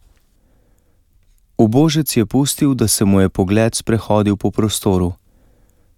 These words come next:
S te višine je bilo mogoče zajeti širne pokrajine, Moabske gore, Mrtvo morje, stolpe trdnjave v Maherontu, vijugasti tok Jordana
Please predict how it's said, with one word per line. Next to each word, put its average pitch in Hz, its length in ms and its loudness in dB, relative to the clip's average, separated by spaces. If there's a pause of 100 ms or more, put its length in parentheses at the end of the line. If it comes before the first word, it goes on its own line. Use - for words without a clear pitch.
(140)
S - 140 -4
te 170 160 4
višine 135 500 0
je 104 60 2
bilo 101 220 0
mogoče 107 480 0
zajeti 107 440 0
širne 110 420 0
pokrajine, 98 600 0 (460)
Moabske 104 640 0
gore, 101 520 0 (100)
Mrtvo 110 500 0
morje, 104 480 0 (540)
stolpe 139 540 0
trdnjave 113 600 0
v 101 100 0
Maherontu, 104 840 0 (460)
vijugasti 110 640 2
tok - 320 -4
Jordana 98 540 0